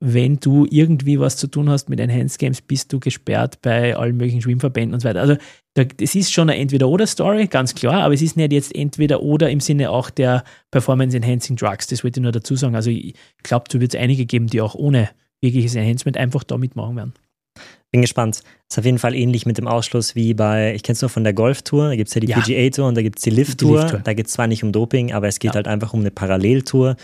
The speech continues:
Speaker 1: Ja.
Speaker 2: die ist halt, ähm, von Saudi-Arabien finanziert mit unfassbar viel Geld, ähnliches Vergütungssystem wie bei den
Speaker 1: Ja.
Speaker 2: Enhanced Games übrigens, da gibt's Startprämien,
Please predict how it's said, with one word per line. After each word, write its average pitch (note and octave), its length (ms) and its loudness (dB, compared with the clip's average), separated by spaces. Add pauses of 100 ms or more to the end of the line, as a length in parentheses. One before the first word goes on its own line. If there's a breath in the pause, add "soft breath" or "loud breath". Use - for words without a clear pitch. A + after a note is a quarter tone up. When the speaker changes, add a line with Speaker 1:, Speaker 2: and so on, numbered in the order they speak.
Speaker 1:
Ja. E2 80 -12 (240 loud breath)
Speaker 2:
die A2 80 4
ist G#2 160 -2
halt, G#2+ 320 2
ähm, G#2+ 240 -2
von G2+ 600 -2
Saudi-Arabien G#2 640 0
finanziert A2 760 -2 (100)
mit A2 140 -4
unfassbar A2+ 480 -2
viel A2 160 -2
Geld, C3 400 0
ähnliches C3 380 2
Vergütungssystem A#2+ 640 -2
wie A2+ 60 2
bei A2 140 0
den G#2+ 140 0
Speaker 1:
Ja. - 20 -4
Speaker 2:
Enhanced G#2+ 320 -2
Games D3 220 -4
übrigens, C#3 360 -2
da A#2 80 -4
gibt's A2 160 -4
Startprämien, A#2+ 720 0